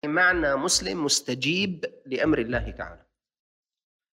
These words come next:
وإنما سمى الله تعالى دينه الإسلام، يعني الاستجابة لأوامر الله والاستسلام. وإذا واحد اسمه محمد ابن محمود،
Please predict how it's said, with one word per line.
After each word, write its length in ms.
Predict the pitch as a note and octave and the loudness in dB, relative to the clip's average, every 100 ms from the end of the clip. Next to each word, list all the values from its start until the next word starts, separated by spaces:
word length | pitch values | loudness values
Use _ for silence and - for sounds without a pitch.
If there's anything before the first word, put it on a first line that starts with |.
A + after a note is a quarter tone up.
| _ _ | _ _
وإنما 400 | - F3 F#3 F#3 | 4 6 8 6
سمى 280 | F3 G3 G#3 | 6 4 4
الله 320 | C4 F#3+ F#3 | 6 4 2
تعالى 340 | F3 F3 F3+ E3 | 0 2 2 2
دينه 360 | F3+ F#3 E3+ | 0 0 0
الإسلام، 920 | D#3 C3+ - E3+ F3 F#3+ G3 G3+ - - | 0 2 0 2 2 2 0 -4 -10 -6
يعني 380 | C3+ C3+ C#3+ | -2 0 0
الاستجابة 880 | C#3 C3 - - B2 C3+ D3+ E3 D#3+ | -2 0 -2 -2 -2 2 2 2 0
لأوامر 500 | C#3 A2 B2+ C3 B2 | 0 0 0 0 -2
الله 240 | A#2+ C3 | -4 -4
والاستسلام. 720 | A#2+ A2 G#2+ - - - F2+ - _ _ _ _ - - | -4 -4 -4 -4 -6 -8 -12 -18 _ _ _ _ -20 -4
وإذا 260 | - D3 D#3+ | 2 4 8
واحد 380 | F#3+ G#3+ A3 F#3 | 8 6 4 2
اسمه 280 | G3 G3+ F3+ | 2 2 2
محمد 580 | - F#3+ F#3 D3 B2+ | 0 0 2 2 2
ابن 220 | B2 E3+ E3 | 0 0 2
محمود، 720 | D#3 - E3+ F3 D3+ A2+ | 4 2 4 4 2 -2